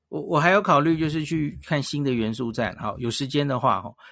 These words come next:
因为我从北海道回来，应该还会有几天在东京。啊，横滨我还没有去，对吧？嗯，横滨我想去看那个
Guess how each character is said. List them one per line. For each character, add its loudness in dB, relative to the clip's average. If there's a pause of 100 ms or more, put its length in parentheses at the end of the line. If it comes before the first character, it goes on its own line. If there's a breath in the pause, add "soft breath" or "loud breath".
(160 loud breath)
因 -2
为 -2
我 -4
从 -2
北 2
海 2
道 2
回 2
来， 0
应 -4
该 -2
还 -2
会 -2
有 0
几 -10
天 -6
在 -6
东 -12
京。 -14 (880)
啊， 0
横 2
滨 2
我 4
还 2
没 2
有 2
去， 0
对 -2
吧？ 2 (340)
嗯， -6 (680)
横 -6
滨 -2
我 -2
想 -4
去 -8
看 -6
那 -6
个 -12